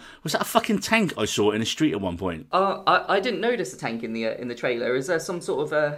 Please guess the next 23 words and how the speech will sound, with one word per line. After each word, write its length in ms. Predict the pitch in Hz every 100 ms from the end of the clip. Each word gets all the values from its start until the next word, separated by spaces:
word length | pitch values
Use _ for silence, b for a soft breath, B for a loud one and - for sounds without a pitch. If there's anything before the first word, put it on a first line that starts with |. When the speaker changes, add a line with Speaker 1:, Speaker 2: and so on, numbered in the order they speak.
| -
Speaker 2:
historical 480 | 165 - 165 160 -
context 540 | 101 98 - - -
behind 260 | 117 - -
it? 100 | - b b b b b
Speaker 1:
Well, 340 | 160 180 175 -
the 140 | 165
show's 340 | 143 226 220 156
set, 340 | - 180 -
uh, 120 | 143
sorry, 180 | 139 151
the 80 | 123
movie, 380 | 160 202 165 151
the 140 | 143
movie's 340 | 170 180 156 -
set 200 | 180 120
in 80 |
the 60 | 127
nineteen 320 | 131 131 131
sixties 380 | - 110 123 107
and 100 | 110
seventies 400 | - 110 95 98
in 140 | 110
New-, 280 | 123 117 120